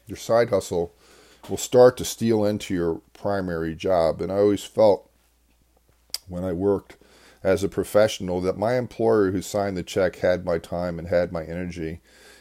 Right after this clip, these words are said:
And I had side projects that I was working on, but I, I put them on hold for quite some time once I came to the realization that they were just detracting me and,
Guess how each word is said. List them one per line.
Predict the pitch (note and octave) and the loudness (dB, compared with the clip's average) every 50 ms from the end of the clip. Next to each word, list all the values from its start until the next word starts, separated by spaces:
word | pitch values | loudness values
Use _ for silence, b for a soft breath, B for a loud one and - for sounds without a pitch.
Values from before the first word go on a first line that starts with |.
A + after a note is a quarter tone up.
| b b | b b
And | b B2 B2 | b 0 2
I | C#3 | 6
had | E3+ F3+ F3 C#3+ - | 6 6 6 6 4
side | - C#3 C3+ C#3 C#3+ C3+ | 4 6 8 8 8 6
projects | - - B2 A2+ A2 G#2+ G#2 F2+ - | 6 4 6 6 6 4 0 -2 0
that | G#2+ | 0
I | G2 G2+ | 2 2
was | G2 F2 F#2 | 2 0 0
working | G2+ G#2+ A2+ - G2+ F#2 F2 | 0 0 0 -2 -6 -10 -8
on, | D#2+ D#2+ D#2+ D#2+ D#2+ E2 | -8 -6 -8 -8 -6 -4
but | F2+ F#2 G2 | -2 2 2
I, | G#2 A2+ A2+ A2+ A2 | 2 2 2 0 -2
I | |
put | A2 - - - - - | -2 -2 -6 -10 -8 -4
them | - C3 A#2 A#2 A#2 | -4 -4 -4 -2 -4
on | A2+ A2+ G#2 | -4 -4 -4
hold | G2+ A2+ A#2 A#2+ A#2 G#2 F2+ F2 | -2 -2 0 2 2 2 0 -2
for | - - - F#2+ F#2 F#2 F#2 F#2 F2+ | -4 -10 -6 -4 -2 -2 -2 -2 -4
quite | - - - G#2+ G#2+ A2 - | -6 -4 0 0 0 0 -2
some | - - F#2+ F#2 | -8 -12 -14 -12
time | - - G2+ G2+ G#2 G2 F#2+ F2 E2+ F2 - b b b b b b b b b | -8 -4 -4 -2 -2 -2 -4 -4 -6 -8 -10 b b b b b b b b b
once | G#2+ A#2 - - | -6 -4 0 0
I | B2 | 0
came | - - B2+ A#2+ G#2+ | 0 0 -4 -6 -6
to | - - | -6 -4
the | G2+ F#2+ | -4 -2
realization | F#2 F#2+ G2+ G2 G2 F#2+ F2+ F#2 F#2+ G#2+ A2 - - F2+ | 0 2 2 2 2 2 0 -2 -2 -2 -2 -4 -8 -8
that | F2+ F2 E2+ | -6 -6 -6
they | - F#2+ F#2 | -4 -4 -4
were | F#2+ F#2+ | -4 -4
just | F2 F#2 F2 - _ _ _ | -6 -6 -10 -12 _ _ _
detracting | - F#2+ - - - A2 A2 A#2 A2+ - - F2+ E2+ | -10 -10 -10 -8 -6 -6 -4 -6 -6 -6 -8 -8 -8
me | E2+ E2+ F2 E2+ | -6 -8 -8 -8
and, | E2+ E2 - | -8 -10 -12